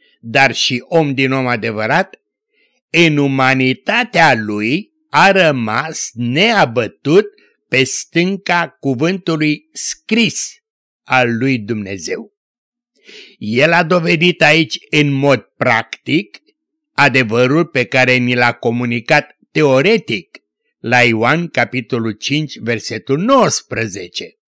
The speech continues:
Spune el acolo că nu poate face nimic de la sine însuși, ci numai ceea ce vede pe Tatăl făcând. Iar aici ne-a arătat la modul concret că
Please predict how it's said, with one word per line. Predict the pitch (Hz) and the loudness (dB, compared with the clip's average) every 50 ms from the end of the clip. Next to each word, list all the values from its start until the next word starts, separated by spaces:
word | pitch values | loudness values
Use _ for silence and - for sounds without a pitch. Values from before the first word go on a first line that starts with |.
| _ _ _ _ _ _ - - - _ | _ _ _ _ _ _ -20 -20 -20 _
Spune | - - - - - - 175 214 233 208 | -8 -6 -6 -4 -2 0 2 2 2 2
el | 165 147 139 143 156 156 | 2 4 2 2 2 2
acolo | 135 127 110 - - 104 123 147 185 185 | 0 0 -2 -4 -6 -4 -2 0 -2 -2
că | - - 123 107 | -4 -4 -6 -4
nu | 104 98 107 135 170 170 | -4 -4 -4 -4 -4 -4
poate | - - 202 135 135 - 135 127 | -2 -2 -2 0 0 0 -2 -2
face | - - 139 143 139 - 147 139 139 131 - _ _ _ | -2 -2 -2 -2 -2 -2 0 0 0 -2 -4 _ _ _
nimic | - - 113 117 127 139 143 139 127 123 127 139 175 233 269 262 240 _ _ _ _ | -14 -10 -8 -4 -2 0 0 0 0 -2 -2 0 0 0 0 -2 -4 _ _ _ _
de | - 120 120 147 143 | -8 -2 0 2 2
la | 135 120 117 117 | 4 2 0 0
sine | - - 175 196 196 190 175 170 - | -2 -4 -4 -4 -2 -2 -4 -4 -4
însuși, | - 143 127 120 117 113 - - 185 220 226 - - - _ _ _ _ _ | -2 -2 -2 -2 -2 -4 -2 -2 -2 -2 -2 -4 -8 -12 _ _ _ _ _
ci | - - - 165 175 196 226 247 233 240 _ _ _ | -6 -2 0 2 2 2 0 0 -4 _ _ _ _
numai | - 123 120 131 156 214 262 285 277 247 214 196 190 196 202 208 _ _ _ _ | -10 -8 -4 0 2 2 2 4 4 2 2 2 2 2 0 -4 _ _ _ _
ceea | - - - 190 208 214 185 170 151 | -8 -4 0 2 4 4 4 2 0
ce | - - - 143 135 | -2 -4 -2 -2 -2
vede | 113 95 127 151 165 156 160 160 147 | 0 0 0 0 0 2 2 0 0
pe | - - - 135 139 | -2 -2 -4 -4 -4
Tatăl | 135 - 104 98 101 - - 135 139 131 | -6 -8 -10 -10 -8 -6 -6 -6 -6 -4
făcând. | - 196 196 - - - 302 269 175 107 78 _ _ _ _ _ _ _ _ _ _ _ _ _ _ _ _ _ - - _ - | -4 -6 -6 -4 -2 0 0 0 0 -4 -8 _ _ _ _ _ _ _ _ _ _ _ _ _ _ _ _ _ -20 -20 _ -10
Iar | - 113 113 117 127 127 - - | -4 0 2 2 2 2 0 -2
aici | - 117 104 104 101 95 113 151 156 - - - - - _ _ _ _ | -4 -2 -2 -2 -4 -6 -6 -8 -6 -6 -6 -6 -8 -10 _ _ _ _
ne-a | - 107 120 131 131 123 | -8 -4 -2 0 2 2
arătat | 117 110 107 107 - - 151 175 - - | 2 0 -2 -2 -2 0 0 0 0 -2
la | 131 117 120 | -4 -2 0
modul | 123 139 156 147 143 143 135 | 0 0 2 2 4 2 2
concret | 107 - - 143 135 127 123 120 120 - 214 220 254 - 127 - _ _ - | 2 0 0 0 2 2 0 -4 -4 -2 0 0 0 0 -2 -4 _ _ 0
că | - 196 170 | 2 2 2